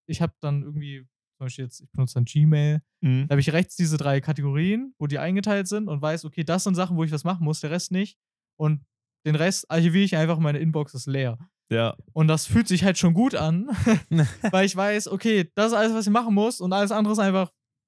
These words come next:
Speaker 1: unwichtig, als wenn sich da sonst sowas ansammelt, weil dann weiß ich auch direkt so, ey, alles fein, ich bin so on track auf jeden Fall.
Speaker 2: Mhm.
Speaker 1: Und am Ende, ob ich jetzt eine E-Mail mir eine Woche aufschiebe und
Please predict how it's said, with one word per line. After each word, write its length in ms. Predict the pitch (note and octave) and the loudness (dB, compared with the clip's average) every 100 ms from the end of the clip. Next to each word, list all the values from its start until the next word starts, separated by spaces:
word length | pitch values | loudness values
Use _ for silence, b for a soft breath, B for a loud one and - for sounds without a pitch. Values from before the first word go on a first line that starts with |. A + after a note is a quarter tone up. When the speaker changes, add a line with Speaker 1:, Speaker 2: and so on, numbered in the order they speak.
| _ _ | _ _
Speaker 1:
unwichtig, 720 | B3+ C4+ F#3 D#3+ - G3+ A3+ - | -4 0 0 -2 -4 -8 -8 -8
als 200 | F3 F#3+ | -6 -2
wenn 140 | F3+ | -2
sich 120 | F#3+ | -2
da 180 | F#3 F3 | -4 -4
sonst 400 | E3 E3 - - _ _ _ _ - | 0 -2 -4 -16 _ _ _ _ -8
sowas 300 | G3+ G#3 - | -4 -4 -4
ansammelt, 640 | G#3+ G#3+ E3 D3 E3 F#3+ _ _ _ _ | -4 -2 -2 -2 -4 -6 _ _ _ _
weil 180 | D3+ D#3 | 0 2
dann 140 | E3 E3 | 2 2
weiß 240 | F3 F3 | 0 0
ich 80 | E3+ | -4
auch 120 | D#3+ | -4
direkt 240 | - E3+ - | -2 -4 -4
so, 100 | D#3 | -8
ey, 280 | F3 F#3 D#3 | -6 -8 -6
alles 260 | D#3 D#3+ | -6 -4
fein, 260 | - G3+ F3 | -2 0 0
ich 120 | D3+ | -2
bin 160 | E3 E3 | -2 0
so 280 | D#3 D3+ - | 0 -2 -2
on 160 | D3+ | -4
track 340 | - F3+ D#3+ - | -2 -4 -4 -8
auf 240 | C#3+ - | -10 -6
jeden 140 | C3+ | -4
Fall. 360 | B2+ C3+ C3 D#3 _ _ _ - | -4 -4 -4 -6 _ _ _ -2
Speaker 2:
Mhm. 300 | B2+ A2+ - _ | 0 0 -2 _
Speaker 1:
Und 480 | D#3+ D#3+ D3+ D3 - _ _ _ - | 0 4 4 0 -8 _ _ _ 0
am 120 | D3+ | 0
Ende, 340 | D3 F#3 E3+ D#3 | 2 2 2 -2
ob 160 | E3+ | -8
ich 60 | D#3+ | -6
jetzt 200 | E3+ - | -6 -6
eine 100 | D3+ | -6
E-Mail 440 | F3+ G3 D#3 E3+ | -2 0 0 -2
mir 100 | E3+ | -4
eine 160 | D#3 C#3+ | -4 -6
Woche 180 | D#3 - | -10 -10
aufschiebe 480 | G3+ A#3+ - D#3 C3+ | -10 -10 -8 -6 -6
und 180 | C3 | -8